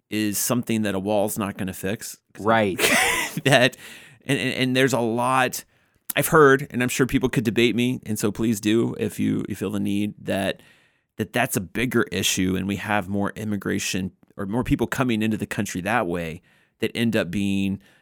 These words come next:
Speaker 1: um, undocumented or whatever word you'd like to use,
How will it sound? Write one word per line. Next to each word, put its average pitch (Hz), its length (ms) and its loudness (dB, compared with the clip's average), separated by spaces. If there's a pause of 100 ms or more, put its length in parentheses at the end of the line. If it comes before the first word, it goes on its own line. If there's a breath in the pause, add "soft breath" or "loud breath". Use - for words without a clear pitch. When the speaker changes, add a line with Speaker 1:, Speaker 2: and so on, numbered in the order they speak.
(180 soft breath)
Speaker 1:
um, 95 460 -8 (180)
undocumented 98 960 -4
or 95 140 -8
whatever 95 320 -6
word 95 220 -4
you'd 92 120 -6
like 90 160 -4
to - 140 -12
use, 87 460 -8